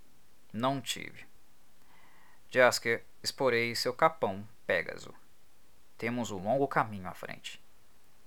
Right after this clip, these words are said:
"É verdade", resmungou o poeta. "Nilfgaard. Quantas milhas você acha que são?" "Muitas."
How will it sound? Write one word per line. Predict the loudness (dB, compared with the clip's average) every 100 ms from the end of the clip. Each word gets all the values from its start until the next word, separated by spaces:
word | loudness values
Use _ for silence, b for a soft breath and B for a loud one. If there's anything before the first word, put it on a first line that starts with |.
| b b b b
"É | -4
verdade", | 4 4 8 6 4 -2 -14 -14 -14 -14 -10
resmungou | -8 -4 -2 -4
o |
poeta. | -4 -6 -8 -14 -16 -16 -16 b b b -16 -10
"Nilfgaard. | -6 -2 0 -2 -6 -6 -6 -8 -14 -16 -16 -14 -14 -14 -16 -16 -16 -16 -16 -14 4
Quantas | 6 6 4
milhas | 4 2
você | 0 2 4
acha | 4 0
que | -4
são?" | -4 -4 -6 -12 -14 -14 -14 -16 -14 -14 -14
"Muitas." | -8 -6 -6 -6 -2 -2 -2